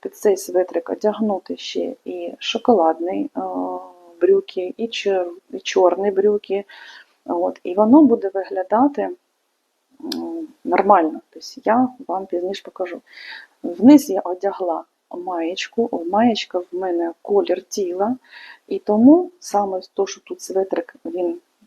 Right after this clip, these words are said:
тут прозорий, а далі він йде з резиночкою, тобто він не кидається в очі, ось саме оця частина, яка іншого кольору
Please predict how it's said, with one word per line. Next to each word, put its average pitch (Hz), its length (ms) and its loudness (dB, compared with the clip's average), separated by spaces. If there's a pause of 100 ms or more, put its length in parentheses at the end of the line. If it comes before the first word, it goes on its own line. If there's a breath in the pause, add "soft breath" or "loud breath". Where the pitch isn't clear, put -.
(160)
тут 190 200 -4
прозорий, 190 640 4
а 175 120 -2
далі 175 380 0
він 170 160 -4
йде 165 240 -2
з 170 80 -8
резиночкою, 226 760 2
тобто 175 200 -10 (280)
він 302 340 4 (380 soft breath)
не 208 340 -2
кидається 190 840 -2
в 233 60 0
очі, 214 240 4
ось 180 160 0
саме 208 480 -2
оця 180 420 -6
частина, 247 680 2
яка 185 560 -4
іншого 190 540 -6
кольору 202 440 2